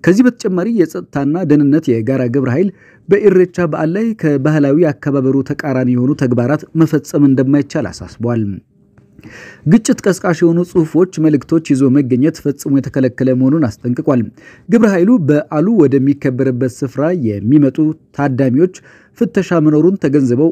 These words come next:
አስፈላጊውን ትብብር እንዲያደርጉ መልእክት አስተላልፏል። በሌላ በኩል የአዲስ አበባ ትራንስፖርት ቢሮ ነገ ለሚከበረው የኢሬቻ በዓል የትራንስፖርት አገልግሎት ችግር እንዳይኖር በቂ ዝግጅት ማድረጉን ገልጿል።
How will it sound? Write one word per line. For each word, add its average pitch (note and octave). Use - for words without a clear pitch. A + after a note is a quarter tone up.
አስፈላጊውን C3+
ትብብር B2+
እንዲያደርጉ B2+
መልእክት D#3
አስተላልፏል። A#2
በሌላ C4
በኩል G#3+
የአዲስ D#3
አበባ F3
ትራንስፖርት E3+
ቢሮ D3
ነገ D#3
ለሚከበረው C#3
የኢሬቻ C3+
በዓል D3
የትራንስፖርት D#3+
አገልግሎት C3+
ችግር C3+
እንዳይኖር C#3
በቂ D3
ዝግጅት B2+
ማድረጉን C#3
ገልጿል። C#3